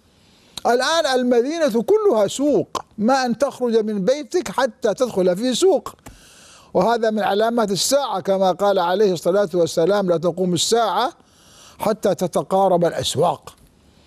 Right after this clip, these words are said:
إذن، فالآن أنت تستطيع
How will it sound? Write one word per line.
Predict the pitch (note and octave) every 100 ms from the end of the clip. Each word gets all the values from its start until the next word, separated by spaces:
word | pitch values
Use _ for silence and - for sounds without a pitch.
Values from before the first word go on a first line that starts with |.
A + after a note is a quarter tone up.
| - - -
إذن، | A#3 B3+ F4 E4 _ _ _
فالآن | G3+ G#3 B3+ A#3
أنت | G3+ B3
تستطيع | A3 A3+ G3+ G#3+ G#3 C4+ C4+ G#3+